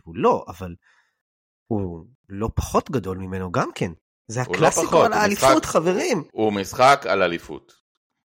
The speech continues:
Speaker 2: למרות שגם אם נפסיד אנחנו מובילים, ואם ננצח זה, אבל משחק שאם אנחנו מנצחים לקחנו אליפות, באופן
Speaker 1: זה
Speaker 2: כמעט
Speaker 1: משחק
Speaker 2: ברור, כמעט
Speaker 1: ענק.
Speaker 2: רשמי,
Speaker 1: יש לנו
Speaker 2: זה
Speaker 1: משחק
Speaker 2: מטורף.
Speaker 1: ענק ביום ראשון, באמת.
Speaker 2: אגב,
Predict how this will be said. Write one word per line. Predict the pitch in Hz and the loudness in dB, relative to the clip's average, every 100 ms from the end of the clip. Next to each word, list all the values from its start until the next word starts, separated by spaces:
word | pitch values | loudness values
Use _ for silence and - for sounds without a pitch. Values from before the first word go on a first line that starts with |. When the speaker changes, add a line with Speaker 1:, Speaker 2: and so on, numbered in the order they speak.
| - | -6
Speaker 2:
למרות | 87 92 110 113 | -4 2 2 2
שגם | - 95 101 107 | 0 0 4 4
אם | 104 | 2
נפסיד | 90 - 101 90 | -6 -6 -6 -4
אנחנו | 80 71 | -6 -6
מובילים, | 76 71 92 123 123 90 | -10 -6 0 2 0 -2
ואם | 85 | -6
ננצח | 85 78 - 90 76 - | -8 -12 -6 -4 -4 -10
זה, | 87 127 | -2 -2
אבל | 85 82 _ _ _ | -2 -6 _ _ _
משחק | - 131 | -4 -4
שאם | 120 113 | -2 -6
אנחנו | 104 90 | -6 -8
מנצחים | 82 - 95 | -10 -8 -10
לקחנו | 80 78 - | -6 -8 -6
אליפות, | 69 69 127 117 - _ _ _ _ _ | -10 -2 0 0 -2 _ _ _ _ _
באופן | - 82 80 | -4 -2 -4
Speaker 1:
זה | 71 | -6
Speaker 2:
כמעט | 180 - | 0 0
Speaker 1:
משחק | - 76 | 0 0
Speaker 2:
ברור, | 87 80 - | 0 -2 -2
כמעט | - | 0
Speaker 1:
ענק. | - 381 | 0 0
Speaker 2:
רשמי, | 381 - 196 | -2 -4 -2
Speaker 1:
יש | 202 240 | -2 -2
לנו | 302 | -4
Speaker 2:
זה | 269 | -6
Speaker 1:
משחק | 254 - - | -6 -6 -4
Speaker 2:
מטורף. | 156 67 - _ 196 | -2 -2 -4 _ -2
Speaker 1:
ענק | 185 196 220 - | 0 2 0 -2
ביום | 143 135 110 | 0 0 0
ראשון, | 98 95 98 92 - _ _ _ - | -4 -8 -10 -12 -18 _ _ _ -4
באמת. | 110 135 123 | -2 0 4
Speaker 2:
אגב, | 110 131 | 4 6